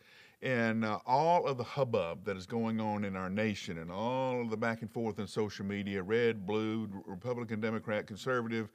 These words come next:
progressive, da, da, da, da, da, da, da, has been the inability,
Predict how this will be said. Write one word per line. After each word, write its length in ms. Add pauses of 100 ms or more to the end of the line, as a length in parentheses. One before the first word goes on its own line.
(520)
progressive, 600
da, 160
da, 100
da, 140
da, 80
da, 100
da, 380
da, 40 (1900)
has 340
been 560 (320)
the 380 (120)
inability, 1080